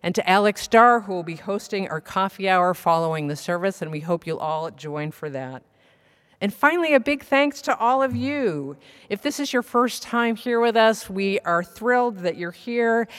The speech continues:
You can access the order of service found in the live stream feed,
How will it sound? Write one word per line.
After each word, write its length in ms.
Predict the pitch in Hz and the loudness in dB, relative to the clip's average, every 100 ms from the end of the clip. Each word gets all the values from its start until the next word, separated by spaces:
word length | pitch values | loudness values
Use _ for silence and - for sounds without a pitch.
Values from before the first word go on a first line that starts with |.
| - - | -18 -6
You 100 | 180 | -4
can 160 | 196 190 | 0 -2
access 600 | - 208 233 - 240 - | 0 0 0 0 0 0
the 140 | - | -2
order 340 | 208 190 196 190 | 2 4 4 2
of 80 | 185 | 0
service 460 | - 202 208 196 | 0 2 2 -2
found 480 | - 196 196 196 196 | 0 2 4 4 2
in 160 | 185 170 | -2 -4
the 80 | |
live 320 | 160 170 190 196 | 0 2 2 -2
stream 400 | - 208 196 175 | -8 -4 -2 -4
feed, 600 | - - 220 233 240 | -6 -8 -4 -4 -6